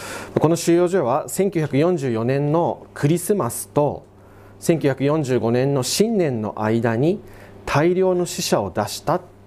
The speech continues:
ということなんですね。で、この間、特に環境に変化はなかったようです。この大量死の原因は、多くのユダヤ人たちがクリスマスには家に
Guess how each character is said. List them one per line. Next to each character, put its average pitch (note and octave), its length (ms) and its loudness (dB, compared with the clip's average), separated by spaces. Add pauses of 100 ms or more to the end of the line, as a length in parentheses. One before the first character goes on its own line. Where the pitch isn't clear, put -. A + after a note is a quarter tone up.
(120)
と G2 120 -2
い F2 100 -2
う E2+ 40 -4
こ F2 100 -4
と E2 100 -6
な D2 120 -4
ん D2 80 -8
で - 100 -8
す - 140 -2
ね。 D#3 140 2 (1200)
で、 D3+ 80 4
こ F3+ 140 0
の G#3 100 2
間、 G3+ 220 -4
特 F#3+ 240 -2
に A#2 260 -4 (200)
環 E3 280 0
境 F3 180 0
に F3 120 2
変 G#3 260 0
化 - 80 -2
は F#2+ 100 -4
な C3 140 -2
か D3+ 120 -2
っ - 80 -8
た F2+ 120 -6
よ E2 140 -4
う D#2 40 -8
で C#2+ 140 -6
す。 - 180 -6 (1700)
こ F3+ 100 4
の F3 100 2
大 F3 280 0
量 G#3 160 0
死 - 160 -10
の G#2+ 160 -4
原 A#2 160 0
因 A#2+ 260 2
は、 D#3+ 220 0 (920)
多 A3+ 200 2
く - 160 -4
の G2 300 -4 (320)
ユ C3 80 0
ダ C3 80 4
ヤ C#3 120 2
人 G#2 200 -4
た F2 100 -6
ち - 160 -6
が G#2+ 240 0 (680)
ク - 160 2
リ A#3+ 120 0
ス D#4 140 -2
マ D#4 120 4
ス D3 200 -2
に G#2 160 0
は C3 280 0 (220)
家 G#3+ 200 0
に B2+ 280 -4